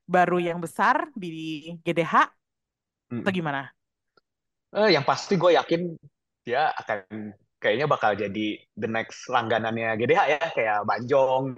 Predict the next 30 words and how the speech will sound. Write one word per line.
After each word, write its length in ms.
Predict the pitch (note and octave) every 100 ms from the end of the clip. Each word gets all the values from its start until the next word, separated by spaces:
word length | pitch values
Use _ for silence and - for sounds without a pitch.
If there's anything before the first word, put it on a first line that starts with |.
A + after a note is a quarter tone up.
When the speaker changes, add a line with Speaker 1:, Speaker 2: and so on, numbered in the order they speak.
| A#2
Speaker 2:
gitu, 140 | G#2+
kayak 360 | G2+ G2+ G#2 G#2
Speaker 1:
Hah. 260 | G#2 E3 D#3 - A2+
Speaker 2:
Nawapol, 880 | A2 A#2+ - C#3+ C#3 C3+ C3+ C3+ C3+
kayaknya 240 | B2+ E3+ E3
dia 100 | F3
bakal 260 | B2 G#2+ G#2+ A2
jadi 140 | A2 A2 A2+
the 60 | C3
next 160 | E3+ C3+
ya 40 |
nih, 100 | G#2
karena, 200 | G2 C3+ F3+ - - _ _ _ _ _ _ _ _ _ _ _ _ -
eh, 500 | E3+ E3 F3 E3+ E3 -
ya 320 | B2+ A#2+ G#2+ G#2+ - _ -
film 260 | B2 A#2+ A#2+ A#2+ A#2+ A#2+
apa 160 | - G2 F#2
ya, 60 | - _ _ _
si 440 | - A#2 A2+ A2+ A2+
Not 240 | A2+ A#2+ -
Friends 280 | C#3 C3+ -
nih 200 | A#3 A#3+ - _ _ _ _ _ -
ada 180 | B2+ C3
di 80 | B2+
standarnya 880 | - B2 B2+ B2+ B2 B2 B2 B2+ A#2+
film 180 | B2+ A#2+
remaja 340 | A#2+ A#2+ B2 A#2
G 100 | A2 A2+
D 40 |
H 80 | A2